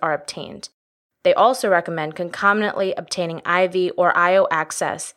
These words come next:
administering fluid boluses and vasoactive agents if indicated. Other basic labs, such as a complete blood count, metabolic panel, and urine studies as appropriate, should also be considered here.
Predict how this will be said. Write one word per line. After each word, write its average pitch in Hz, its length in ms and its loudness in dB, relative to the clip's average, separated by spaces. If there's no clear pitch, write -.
administering 185 600 -2
fluid 190 340 -2
boluses 156 640 0
and 175 200 -4
vasoactive 170 680 0
agents 156 480 -8
if 175 180 -2
indicated. 165 600 -6
Other 208 200 4
basic 190 480 0
labs, 165 420 2
such 170 260 -2
as 156 340 0
a 170 60 -10
complete 175 520 -6
blood 170 280 0
count, 220 340 0
metabolic 175 560 2
panel, 170 420 -4
and 175 160 -4
urine 185 200 2
studies 180 460 -2
as 170 180 -6
appropriate, 170 600 -2
should - 180 -4
also 170 300 0
be 165 120 -6
considered 156 580 -6
here. 92 340 -10